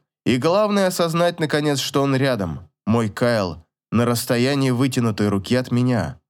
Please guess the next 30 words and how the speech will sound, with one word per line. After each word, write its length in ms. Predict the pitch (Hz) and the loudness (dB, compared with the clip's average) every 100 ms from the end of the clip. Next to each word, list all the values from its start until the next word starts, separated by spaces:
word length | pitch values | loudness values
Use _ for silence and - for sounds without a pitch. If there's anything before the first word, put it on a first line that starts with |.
| _ _ - | _ _ -2
А 160 | 113 | -2
чуть 220 | 127 151 131 | 0 -2 0
дальше 360 | 175 202 - | 0 0 0
на 80 | 202 | 0
коленях 420 | 196 170 170 180 | 2 0 0 -2
стоят 340 | - 147 135 139 | -2 0 0 0
два 180 | 151 | -2
демона. 560 | 156 127 113 113 117 120 - - | 0 0 2 2 0 -2 -8 -4
Они 360 | 95 127 156 190 | 0 2 2 2
уже 300 | 202 190 196 | 2 2 0
отошли 460 | 190 185 - 160 | 0 -2 -2 0
от 180 | 165 160 | 0 0
удара 320 | 151 143 143 | 0 2 2
волной 380 | 131 127 127 117 | 2 2 2 0
страха, 680 | - 127 127 151 151 151 139 - | -2 0 0 0 -2 -2 -6 -2
но 220 | 113 156 | 0 0
чего-то 480 | - 190 190 190 196 | 0 2 2 0 0
терпеливо 580 | 196 190 185 156 151 | 0 0 2 2 2
ждали, 560 | 175 139 131 123 120 123 - _ | 0 0 2 2 2 -2 -8 _
не 140 | 127 139 | 0 2
вмешиваясь 720 | 135 139 131 131 123 120 120 | 2 2 0 0 2 0 0
в 100 | 120 | 0
наш 240 | 127 123 | 2 0
спор. 480 | - - 120 117 113 - _ - | -4 -2 0 0 -2 -10 _ -6
Губы 440 | 98 170 196 214 | 0 2 2 0
Кайла 400 | 202 190 190 175 | 2 2 2 0
чуть 260 | 170 175 131 | -2 -2 0
дрогнули 540 | 143 175 160 147 135 | 0 0 0 2 2
в 100 | 120 | 2
улыбке, 640 | 120 143 190 - 170 165 | 2 2 0 -2 -2 -2